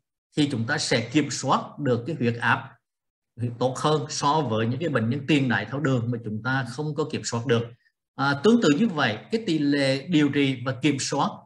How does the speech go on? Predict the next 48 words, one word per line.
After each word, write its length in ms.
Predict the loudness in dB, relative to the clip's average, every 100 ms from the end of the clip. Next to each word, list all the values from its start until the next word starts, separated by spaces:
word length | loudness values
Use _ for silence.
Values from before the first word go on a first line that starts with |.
| _ _ _
ở 140 | -2 0
cái 140 | 2
nhóm 460 | 2 4 2 0 -2
bệnh 160 | -2
nhân 100 | -2 -2
tiền 140 | -2
đái 100 | -2
ngày 300 | -2 -2 -4 -2
càng 160 | 0 2
tăng, 180 | 0 0 -10 _ _ _
thì, 160 | 0 2
ờ, 220 | 4 2 0
chúng 140 | -4
ta 80 | -4
thấy 120 | -2 -2
đây 160 | 0
là 80 | 0
bệnh 160 | -2 -2
nhân 160 | -2
đái 180 | -2 -2
tháo 140 | -4
đường 360 | 0 0 0 -2
mà 60 | -2
nếu 220 | -2 -2
chúng 160 | -4 -8
ta 80 | -8 -4
có 100 | 0
điều 200 | 2 2
trị 100 | 0
và 120 | -4 -4
kiểm 140 | -6
soát 260 | -6 -6 -2
được 180 | 2 2 0 -14 _ -6
thì 120 | -4
chúng 160 | -4 -4
ta 140 | -6 -6
cũng 160 | -6
giảm 260 | 0 0 2
được 140 | -2 -2 -6
các 220 | -10 -8
cái, 400 | -6 -4 -6 -8 _ _ _
ờ, 380 | -4 -2 -2 -2
biến 260 | -4 -4 -4
cố 160 | -6 -6
ở 80 | -4
trên 140 | -6
tim 200 | -2 0
mạch. 260 | 0 -2 -6